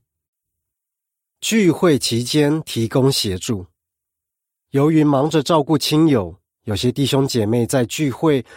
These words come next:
或大会期间很难专心聆听。我们可不可以主动提出，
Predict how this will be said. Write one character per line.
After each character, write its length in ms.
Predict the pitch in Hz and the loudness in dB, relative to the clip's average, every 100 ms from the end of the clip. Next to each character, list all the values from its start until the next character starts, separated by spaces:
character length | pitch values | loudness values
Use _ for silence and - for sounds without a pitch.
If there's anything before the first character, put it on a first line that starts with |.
| - | -8
或 140 | 175 | -2
大 200 | 170 185 | 0 0
会 140 | 151 160 | 0 0
期 240 | - 117 | 0 -6
间 340 | 110 143 143 160 | -2 -2 -2 -2
很 320 | - 131 101 | -4 -2 0
难 200 | 95 110 | -2 -2
专 280 | 139 180 185 | -2 0 0
心 300 | 190 175 160 | 0 2 2
聆 180 | 127 101 | 2 0
听。 360 | - 117 107 113 _ _ _ _ - - - | -4 -6 -6 -8 _ _ _ _ -20 -20 -4
我 80 | 151 | 0
们 120 | 170 | 0
可 140 | 165 | 0
不 80 | 156 | -2
可 140 | 165 175 | 0 2
以 100 | 175 | 2
主 280 | - 131 | 0 -2
动 200 | 120 180 | 2 2
提 220 | 160 - 123 | 0 -2 -6
出， 340 | - 147 151 | -2 -2 -2